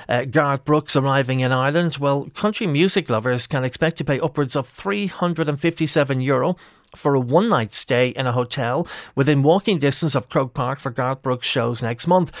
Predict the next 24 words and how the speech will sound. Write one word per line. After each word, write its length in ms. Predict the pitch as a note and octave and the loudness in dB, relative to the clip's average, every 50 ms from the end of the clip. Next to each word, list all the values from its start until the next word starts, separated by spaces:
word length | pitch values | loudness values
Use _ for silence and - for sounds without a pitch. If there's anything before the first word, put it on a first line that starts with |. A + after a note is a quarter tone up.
| - - - - - | -14 -14 -14 -12 -6
The 80 | - A#2+ | -2 0
rush 180 | D3+ E3+ - - | 2 2 2 0
for 100 | - D3 | -2 -2
accommodation 580 | C#3 E3+ E3 D3+ D3 C#3 D#3+ F#3+ F#3+ - F3+ | 0 0 0 2 2 2 2 2 2 2 0
on 120 | C#3 C3+ B2+ | 0 0 0
the 80 | B2 | 0
nights 280 | C3 C3+ E3 E3+ - - | 0 0 0 -2 -2 -4
of 80 | B2+ | -2
his 140 | A#2+ B2 - | -2 -4 -4
five 320 | - - D#3+ D3 D3 C#3+ B2 | -2 -2 -2 -2 -2 -2 -2
Dublin 260 | - C#3 B2 B2+ A#2+ | -2 -2 -2 -4 -4
concerts 440 | - D#3+ D3+ E3 E3 - D#3 C3+ - | -4 -4 -4 -4 -4 -6 -8 -6 -6
began 520 | C#3 C3 - C#3 B2 A#2+ B2 C#3 E3+ E3 | -8 -4 -2 -2 -2 0 0 -2 0 0
when 140 | D3 C#3+ C#3+ | 0 -2 -2
tickets 420 | C#3 - A#2+ G#2+ D#3+ D#3 - - | -2 -6 -6 -6 -6 -8 -6 -6
went 220 | - A#2 A#2+ A#2 C3 | -6 -4 -4 -2 -4
on 100 | B2+ A#2+ | -4 -4
sale 240 | - - B2 A#2+ | -2 -2 -2 -2
last 380 | B2 B2+ C3+ C3+ B2+ - - - | 0 0 -2 -2 -4 -6 -4 -2
year, 260 | F#3 F#3+ F3 D3+ C3 - - - - - - - - - | 0 2 2 2 0 -2 -6 -14 -20 -18 -18 -14 -10 -6
and 100 | A#2 A2 | -4 -2
the 80 | B2+ | 0
Irish 260 | B2+ C3+ C3 C3 - | 2 2 2 2 0
Independent 640 | C3 A#2 A2 - - C#3 C#3+ D3+ C#3 B2 A#2+ A#2 - | -2 -2 -4 -4 -2 -2 -2 0 0 -2 -2 -4 -6